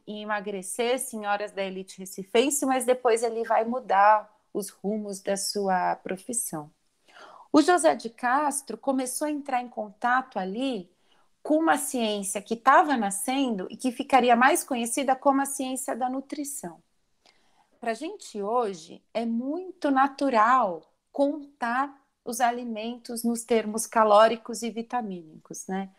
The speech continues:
A gente sabe, por exemplo, que,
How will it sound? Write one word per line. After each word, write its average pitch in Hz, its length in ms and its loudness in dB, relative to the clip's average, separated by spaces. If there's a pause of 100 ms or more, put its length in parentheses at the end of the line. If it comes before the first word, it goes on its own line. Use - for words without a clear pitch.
(260)
A 185 80 6
gente 254 240 -2
sabe, 277 460 4
por 226 160 -6
exemplo, 269 680 -6 (680)
que, 247 440 -4